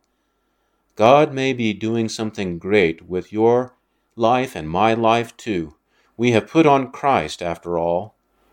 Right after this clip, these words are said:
We have not put on another self-help regimen or some fad. We have put on Christ,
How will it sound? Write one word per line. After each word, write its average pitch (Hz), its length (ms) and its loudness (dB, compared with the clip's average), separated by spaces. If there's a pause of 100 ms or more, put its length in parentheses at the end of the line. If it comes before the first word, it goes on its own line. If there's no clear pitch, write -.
(140)
We 101 120 6
have 98 140 6
not 120 300 0
put 120 180 0
on 104 300 0
another 98 500 -6 (140)
self-help 101 800 -4
regimen 95 580 -4
or 87 200 -4
some 113 220 -8
fad. 98 480 -4 (480)
We 113 100 4
have 104 160 2
put 170 160 2
on 120 260 2
Christ, - 680 -4